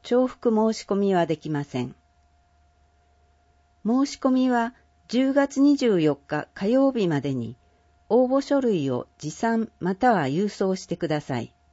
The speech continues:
指定履歴書は市民病院ウェブサイトからダウンロードできます。お問い合わせ先は市民病院管理課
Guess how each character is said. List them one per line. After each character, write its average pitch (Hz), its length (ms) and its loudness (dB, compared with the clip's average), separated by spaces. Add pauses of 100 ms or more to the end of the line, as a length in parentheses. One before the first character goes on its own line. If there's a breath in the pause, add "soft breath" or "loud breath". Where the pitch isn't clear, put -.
(1300)
指 - 140 -18
定 277 240 2
履 269 160 -2
歴 269 220 -4
書 247 200 0
は 139 280 -2
市 - 200 -6
民 277 260 4
病 277 300 2
院 170 220 0
ウ - 20 -2
ェ 208 120 2
ブ 247 120 -8
サ 254 200 0
イ 247 60 -2
ト 170 140 -2
か 139 140 -6
ら 135 100 -4
ダ 143 160 -2
ウ 208 220 0
ン 220 40 -2
ロ 214 160 0
ー 170 40 0
ド 143 120 -2
で 123 140 -8
き - 160 -18
ま - 120 -12
す。 - 200 -20 (1800)
お 185 100 -4
問 262 240 4
い 269 60 2
合 269 80 0
わ 262 100 0
せ 254 140 -4
先 254 340 -4
は 233 300 2
市 - 180 -6
民 269 320 4
病 269 260 4
院 151 240 -2
管 160 320 -2
理 156 120 -6
課 143 240 -4